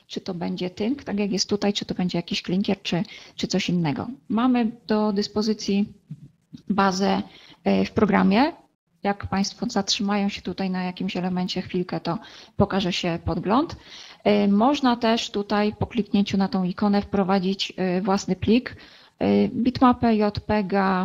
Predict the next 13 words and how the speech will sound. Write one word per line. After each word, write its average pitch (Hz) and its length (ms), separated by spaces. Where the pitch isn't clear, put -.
mm, 170 360
plik - 240
P 185 120
N 185 220
G, 180 320
czyli 240 180
takie 202 240
najpopularniejsze 185 800
formaty, 220 500
tylko 208 200
proszę - 320
pamiętać, 196 540
że 190 220